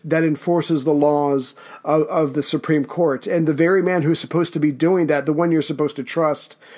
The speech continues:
to, to enforce these laws, is the one who's purposefully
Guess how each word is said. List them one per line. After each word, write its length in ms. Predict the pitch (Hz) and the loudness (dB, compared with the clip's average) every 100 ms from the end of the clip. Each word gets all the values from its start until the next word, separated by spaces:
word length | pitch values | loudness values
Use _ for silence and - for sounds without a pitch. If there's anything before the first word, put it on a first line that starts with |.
| - | -16
to, 140 | - 165 | -4 -4
to 280 | - - 160 | -2 0 2
enforce 380 | - 180 190 | 2 0 2
these 220 | 165 143 139 | 0 0 0
laws, 320 | 123 127 - - - | -2 -2 -8 -16 -4
is 140 | 165 | 0
the 80 | 160 | 2
one 140 | 160 | 2
who's 240 | 151 160 - | 4 2 0
purposefully 880 | - 202 202 165 165 151 143 139 | -2 -2 0 -4 -2 0 0 -2